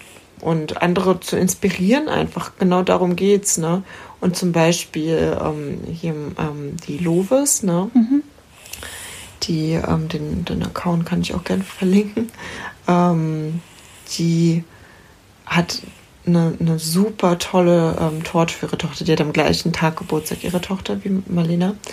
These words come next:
Speaker 1: äh, gebacken und hat auch, ähm, da Kommentare bekommen von wegen, ja, äh, was sie da für eine krasse Torte und soll das der Maßstab sein?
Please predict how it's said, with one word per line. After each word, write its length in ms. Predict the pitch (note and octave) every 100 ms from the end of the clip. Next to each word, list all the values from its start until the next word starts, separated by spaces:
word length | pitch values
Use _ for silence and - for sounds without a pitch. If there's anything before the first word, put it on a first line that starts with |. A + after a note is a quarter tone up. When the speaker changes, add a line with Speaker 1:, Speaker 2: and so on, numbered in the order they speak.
| - - - - -
Speaker 1:
äh, 140 | F3+
gebacken 580 | E3+ E3+ D3 C#3+ F3 F3
und 200 | - E3+
hat 200 | E3+ -
auch, 580 | - F3 F#3+ - - D#3
ähm, 180 | D3 C#3+ D3+ - - - -
da 400 | D#3+ D3+ D3 - - - -
Kommentare 600 | - E3+ D3+ - E3 D#3
bekommen 560 | D#3 D#3 - D#3 D#3 E3 - - - - -
von 180 | E3 D3+
wegen, 520 | D3+ C#3+ D3+ C#3+ - -
ja, 680 | E3 D#3+ D#3 D#3+ - D#3+ D#3
äh, 20 | D3 - - - - - - -
was 260 | D3+ - D3+
sie 100 | D3
da 200 | C#3+ C#3
für 160 | -
eine 120 | C#3
krasse 380 | C3+ - E3 -
Torte 420 | - F#3+ F3+ F3
und 140 | D#3 D3+
soll 100 | D3
das 180 | D#3 -
der 140 | D3+
Maßstab 500 | D#3 E3 - F3+ F3
sein? 460 | - D#3 D#3 D#3+